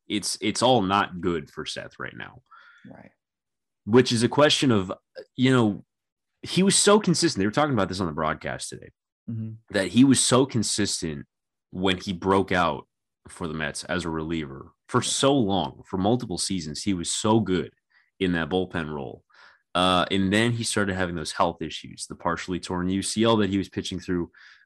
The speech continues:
Speaker 1: Um, he had to get a little cleanup in his elbow and, and
Speaker 2: Right.
Speaker 1: surgery with the bone chips. And kinda since he started having those health problems, there have been more inconsistencies for Seth. So
Speaker 2: Right.
Speaker 1: you do wonder if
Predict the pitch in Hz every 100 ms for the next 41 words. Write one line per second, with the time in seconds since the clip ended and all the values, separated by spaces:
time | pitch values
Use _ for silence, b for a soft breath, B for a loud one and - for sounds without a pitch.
0 | _ 87 85 82 85 82 80 78 82 -
1 | 85 87 92 90 - 117 110 98 95 92
2 | 92 90 90 90 87 85 85 85 - 90
3 | 85 85 82 80 - 78 87 87 82 85
4 | 78 - - B B B B _ 104 104
5 | 131 123 - 131 143 135 123 127 120 104
6 | 104 98 95 87 82 - 131 127 - 98
7 | 90 90 85 82 - b b b _ _
8 | 107 104 104 - - 98 90 90 139 110
9 | 92 90 - 95 101 98 90 - 95 92
10 | 87 80 - 98 - 82 - 73 65 -
11 | 76 67 - 64 - - 101 98 - B
12 | B B - 104 117 143 120 117 113 90
13 | 95 95